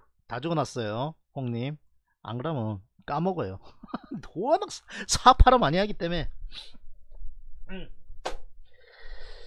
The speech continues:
자, 여러분들께 보여드리고 싶다 이거죠. 제가 아침에, 오늘 아침도 "어, 예!" 하면서 얼마나 기쁜 줄 알아요? 왜 기쁜가 하면, 남자는, 특히 남자는 자신을 알아주는 사람 내지는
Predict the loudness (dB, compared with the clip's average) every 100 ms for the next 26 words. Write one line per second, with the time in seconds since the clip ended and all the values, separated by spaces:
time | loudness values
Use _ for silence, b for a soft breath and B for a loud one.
0 | b b b 12 12 B B B B -4
1 | -4 4 6 8 6 4 10 12 12 12
2 | 8 6 6 4 2 2 4 4 4 4
3 | 2 0 -4 -6 -8 -6 -6 0 4 8
4 | 8 8 6 4 8 10 8 6 6 8
5 | 6 4 10 10 10 6 6 8 8 6
6 | 4 4 8 10 12 10 8 8 10 12
7 | 12 10 B B B 12 12 12 12 6
8 | 6 8 8 8 8 6 4 2 -2 -6
9 | b b b b b -6 0 8 8 10
10 | 10 8 6 6 8 8 8 8 8 8
11 | 8 4 2 -2 -8 -6 -4 8 10 12
12 | 10 6 4 6 8 8 6 4 6 6
13 | 4 4 6 6 6 6